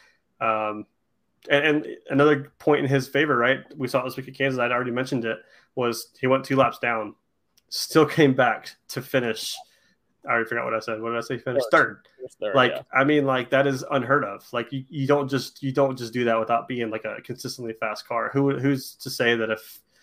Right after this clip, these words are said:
Speaker 1: if he didn't get that pit road penalty, like, you know, what
Speaker 2: Or
Speaker 1: if he
Speaker 2: if, or if there was a late caution, 'cause he was only, he was the only guy that had, uh, stickers, right? That's what
Speaker 1: Yeah.
Speaker 2: I, that's what I heard on the,
Speaker 1: Yeah.
Speaker 2: uh, on the radio. So, like, that t-,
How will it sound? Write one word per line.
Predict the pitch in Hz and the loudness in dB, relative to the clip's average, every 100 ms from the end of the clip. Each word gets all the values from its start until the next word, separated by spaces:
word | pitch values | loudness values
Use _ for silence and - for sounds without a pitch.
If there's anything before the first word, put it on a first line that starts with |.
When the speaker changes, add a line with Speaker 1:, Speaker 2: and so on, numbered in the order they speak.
| _ - | _ -4
Speaker 1:
if | |
he | 135 | 0
didn't | 131 120 | 2 0
get | 127 | 0
that | 127 | -2
pit | - | -2
road | 135 113 | -4 -2
penalty, | - 120 110 107 | -2 -2 -2 -4
like, | 104 104 - _ _ _ _ _ _ _ _ _ | -6 -10 -12 _ _ _ _ _ _ _ _ _
you | 127 | -8
know, | 113 104 | -6 2
what | 180 | 8
Speaker 2:
Or | 165 | 8
Speaker 1:
if | 139 | 8
he | 120 | 6
Speaker 2:
if, | 180 | 8
or | 170 | 8
if | - | 8
there | 151 | 4
was | 143 | 4
a | |
late | 147 151 | 4 2
caution, | - 156 190 - 123 | 2 2 2 0 -6
'cause | - 143 | -6 0
he | |
was | 165 156 | 0 2
only, | 143 135 _ - | 0 -4 _ -4
he | 160 | 0
was | |
the | 170 | 2
only | 160 147 | 2 2
guy | 139 | 0
that | 131 | 0
had, | 139 131 | 0 0
uh, | 127 | -2
stickers, | 127 180 190 107 | -2 -4 -4 -6
right? | 117 131 156 - _ - | -6 -6 -6 -10 _ -12
That's | 127 131 | -12 -2
what | 127 | 2
Speaker 1:
Yeah. | 120 | 2
Speaker 2:
I, | |
that's | - 131 - | 0 -8 -8
what | 147 | -4
I | |
heard | 139 | -4
on | 135 | -2
the, | |
Speaker 1:
Yeah. | 131 123 | -4 -4
Speaker 2:
uh, | 113 | -6
on | 127 | -10
the | 123 | -10
radio. | 135 151 165 _ _ _ _ _ | -4 -4 -4 _ _ _ _ _
So, | 127 | -6
like, | 127 120 | -4 0
that | 143 | -2
t-, | 135 | -2